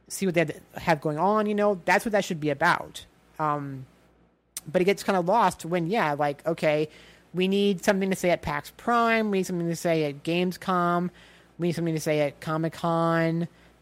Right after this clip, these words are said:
Uh, oh, and the V G As, we're gonna announce something there, you know, so we'll hold off anything on that. Um, I, I think one of the biggest points of too many that I'm kinda getting worried about is pax. And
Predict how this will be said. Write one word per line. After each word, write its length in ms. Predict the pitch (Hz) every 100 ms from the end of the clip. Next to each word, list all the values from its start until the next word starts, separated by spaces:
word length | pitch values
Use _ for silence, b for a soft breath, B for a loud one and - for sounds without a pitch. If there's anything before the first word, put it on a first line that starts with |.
| -
Uh, 200 | 160 151
oh, 180 | 180 196
and 100 | 180
the 60 |
V 180 | 147 180
G 260 | 170 156 151
As, 420 | 220 247 247 185
we're 80 | 180
gonna 120 | 160
announce 320 | 147 156 165
something 320 | 165 147 139 135
there, 500 | 185 202 202 202 196
you 160 | 190
know, 320 | 196 196 196
so 160 | 190 -
we'll 100 | 151
hold 220 | - 160
off 180 | 156 151
anything 220 | 156 147
on 160 | 143 139
that. 440 | 196 196 190 180 b b b b b -
Um, 440 | 170 165 170 170 - _ -
I, 120 | 233 -
I 140 | 247
think 200 | 285 330
one 80 | 330
of 60 | 311
the 60 |
biggest 580 | 180 202 214 247 - - - _ _ _ _ _ _ - -
points 440 | 196 196 202 - -
of 540 | 170 160 160 156 143 -
too 240 | - - 208
many 320 | 156 156 180
that 100 | 165
I'm 100 | 156
kinda 200 | 156 156
getting 220 | 151 147
worried 200 | 147 180
about 180 | 220 196
is 100 | 139
pax. 640 | - 139 - - - - - _ _ _ _ _ _ _ _ _ _ _ -
And 340 | 190 180 165